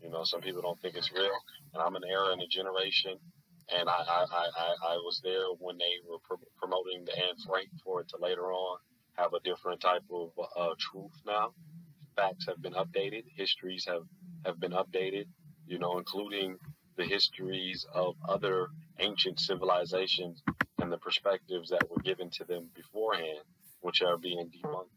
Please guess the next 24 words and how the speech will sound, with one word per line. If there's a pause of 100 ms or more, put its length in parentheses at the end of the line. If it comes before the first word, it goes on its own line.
(140)
Because, (180)
again, (400)
they
were (140)
only (100)
given (480)
from (220)
one (480)
perspective, (300)
one (120)
culture, (100)
oneness, (260)
and
not
the
inclusion (280)
of (100)
everyone, (240)
including
the
people
who
were
already